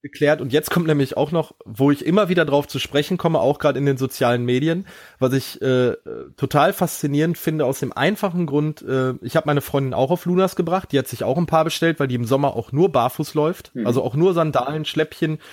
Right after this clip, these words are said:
Speaker 1: hier zu Hause im Garten, nur barfuß. Ähm, und dann habe ich ihr die, äh, von dir, äh, die du mir gezeigt hast, die Chala heißen
Speaker 2: Ja,
Speaker 1: die, also
Speaker 2: Chala ist, ja.
Speaker 1: C H A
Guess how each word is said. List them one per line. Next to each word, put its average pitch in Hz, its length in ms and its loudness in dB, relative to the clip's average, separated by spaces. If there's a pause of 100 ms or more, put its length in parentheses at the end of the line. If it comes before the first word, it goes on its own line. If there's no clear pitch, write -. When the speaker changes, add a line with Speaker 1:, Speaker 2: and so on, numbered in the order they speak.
(100)
Speaker 1:
hier 151 180 0
zu 135 180 -2
Hause 160 340 2
im 139 140 -2
Garten, 131 300 2
nur 160 180 0
barfuß. 135 520 0 (600)
Ähm, 135 420 0 (240)
und 139 120 -2
dann 143 120 4
habe 165 120 4
ich 185 120 -6
ihr 160 140 4
die, 147 340 0
äh, 131 360 0
von 127 380 -4
dir, 156 1040 0
äh, - 40 -14
die 131 140 -2
du 165 100 4
mir 226 140 4
gezeigt 165 380 2
hast, - 160 -4
die 147 140 0
Chala 120 560 2
heißen 113 300 2
Speaker 2:
Ja, 104 40 -2
Speaker 1:
die, - 40 -4
also 113 180 -4
Speaker 2:
Chala 143 320 4
ist, 165 100 4
ja. 151 80 4
Speaker 1:
C 117 120 4
H 143 60 2
A 165 200 -4